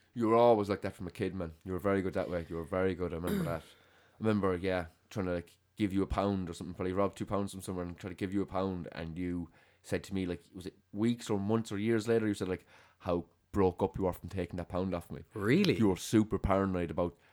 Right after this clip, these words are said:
Speaker 1: being at, you remember saying to me, like, being at home petrified because you had taken that and you knew that I'd taken that somewhere deceitfully.
Speaker 2: This is when we were younger, so.
Speaker 1: Yeah, that was, like, when we were eleven or twelve.
Speaker 2: Yeah.
Speaker 1: I gave you the pound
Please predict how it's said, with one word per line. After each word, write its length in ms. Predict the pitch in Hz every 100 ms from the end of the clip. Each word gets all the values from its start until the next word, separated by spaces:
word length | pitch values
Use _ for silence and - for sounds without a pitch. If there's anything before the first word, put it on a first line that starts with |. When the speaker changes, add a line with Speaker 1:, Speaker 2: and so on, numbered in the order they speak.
| _
Speaker 1:
being 120 | 113 104
at, 60 |
you 60 | 107
remember 300 | 107 110 104
saying 200 | 110 104
to 80 | 107
me, 60 |
like, 140 | 95 -
being 120 | 101
at 80 | 87
home 460 | 107 104 98 85 73 _ _ _ _ _ _ -
petrified 580 | - 95 - 85 85 78 - -
because 380 | - 85 - - -
you 120 | 101
had 100 | 90
taken 420 | 98 90 - 82 -
that 280 | 90 78 -
and 120 | 85
you 100 | 90
knew 200 | 90 85
that 100 | 85
I'd 160 | 87 85
taken 240 | 85 -
that 140 | 85 -
somewhere 220 | 87 85
deceitfully. 720 | 80 95 - - 82 82 76
Speaker 2:
This 200 | 120 -
is 100 | 107
when 180 | 113 110
we 80 | 107
were 140 | 101
younger, 340 | 98 117 110 101
so. 240 | 113 98
Speaker 1:
Yeah, 220 | 139 135 120
that 120 | 123
was, 80 | 113
like, 80 | 101
when 100 | 110
we 60 |
were 60 | 104
eleven 240 | 110 101
or 60 | 98
twelve. 480 | - 113 107 95 87
Speaker 2:
Yeah. 180 | 98 95
Speaker 1:
I 40 |
gave 260 | 98 110 101
you 180 | 104 92
the 100 | 95
pound 540 | 104 98 95 85